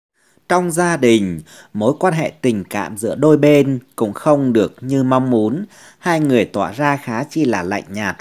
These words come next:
với nhau. Và với bạn tuổi Hợi, hãy tìm hiểu nguyên nhân của sự rạn nứt này là gì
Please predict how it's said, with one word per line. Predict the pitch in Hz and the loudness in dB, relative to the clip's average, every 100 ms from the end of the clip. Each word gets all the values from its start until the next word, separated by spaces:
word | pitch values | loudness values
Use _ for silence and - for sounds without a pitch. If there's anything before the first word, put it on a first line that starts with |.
| - | -10
với | 92 131 | -6 -4
nhau. | 147 139 131 123 - - - _ | -2 2 2 2 -6 -20 -20 _
Và | 117 107 | -4 -2
với | 87 104 | -4 -6
bạn | 135 101 | -6 -6
tuổi | 92 | -8
Hợi, | 123 131 87 69 90 - _ _ | -6 -2 -2 -4 -10 -12 _ _
hãy | 135 - | -8 -6
tìm | - 117 | -2 -2
hiểu | 92 104 - | -2 -6 -6
nguyên | 135 139 131 | -4 -2 0
nhân | 127 131 123 | 0 0 0
của | - 90 | -6 -6
sự | - 90 | -4 -4
rạn | 107 87 101 | -4 -6 -6
nứt | 190 - | -8 -6
này | 120 107 | -6 -4
là | 92 95 90 | -4 -4 -6
gì | 85 107 101 82 | -2 0 0 -2